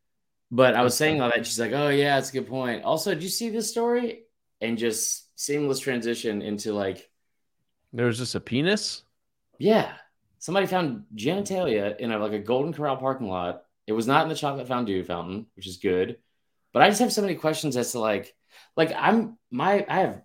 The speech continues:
Speaker 1: my back hurts, like, now. So if I see a quarter on the ground, do I need it? Probably so. Am I gonna bend over to get it? No.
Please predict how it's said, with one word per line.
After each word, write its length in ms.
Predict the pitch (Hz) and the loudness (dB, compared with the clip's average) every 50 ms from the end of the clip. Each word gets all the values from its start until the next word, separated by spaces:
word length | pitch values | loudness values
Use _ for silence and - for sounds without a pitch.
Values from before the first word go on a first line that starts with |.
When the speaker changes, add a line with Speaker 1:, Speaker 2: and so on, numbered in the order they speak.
| _ - | _ -6
Speaker 1:
my 140 | 123 160 165 | -4 -4 -2
back 300 | 117 113 117 123 135 - | 0 2 2 2 2 0
hurts, 420 | 151 147 143 139 139 - - - | 0 0 0 0 -2 -8 -8 -6
like, 160 | 107 98 92 | -8 -6 -4
now. 540 | 98 95 95 101 117 131 143 156 160 175 _ _ - | -4 -2 0 2 2 4 2 2 -2 -4 _ _ -10
So 140 | - - | -4 2
if 60 | 123 151 | 4 4
I 60 | 180 | 4
see 200 | 175 - 190 127 | 4 6 4 4
a 40 | 104 | 2
quarter 380 | - - - 143 170 175 202 214 | 2 -2 0 2 2 4 4 2
on 80 | 214 | 2
the 60 | 214 | 0
ground, 400 | 208 214 220 226 226 220 208 - | 0 0 0 0 0 -2 -4 -4
do 160 | - 120 120 123 | 0 0 0 2
I 100 | 120 123 | 2 0
need 280 | 127 135 160 190 196 | 0 0 0 4 4
it? 180 | 214 208 208 - | 2 2 2 -6
Probably 420 | - - 202 233 240 233 240 233 | -12 -6 -2 -2 0 2 0 0
so. 560 | 233 - 247 240 240 240 214 117 92 87 - _ _ _ _ _ _ _ - - - - - - - | 0 0 -2 -2 0 0 0 0 -2 -4 -10 _ _ _ _ _ _ _ -16 -16 -16 -16 -16 -10 -4
Am 80 | 120 135 | 2 4
I 80 | 147 151 | 4 6
gonna 160 | 170 180 175 | 6 4 2
bend 240 | 147 165 180 185 185 | 2 2 2 2 2
over 180 | 196 196 190 | 2 2 0
to 60 | 180 | 0
get 260 | 165 143 170 196 220 240 | -2 -2 0 2 2 2
it? 220 | 233 233 - - _ | 2 0 -4 -14 _
No. 720 | 160 190 240 285 311 311 311 294 254 143 101 90 90 - | -6 0 4 6 6 8 8 8 6 6 4 0 -4 -8